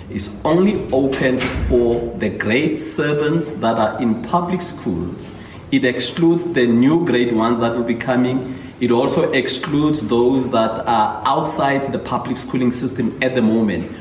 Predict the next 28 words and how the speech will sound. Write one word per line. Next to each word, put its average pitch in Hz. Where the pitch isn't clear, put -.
For 127
those 170
that 139
are 123
outside 160
the 160
public 156
schooling -
system 151
that 131
want 127
to 135
come 135
to 120
grade 113
eight 156
into 131
our 117
public -
schooling 135
system 131
in 123
twenty 127
twenty-two, 131
the 110
system 143
will 120
open 135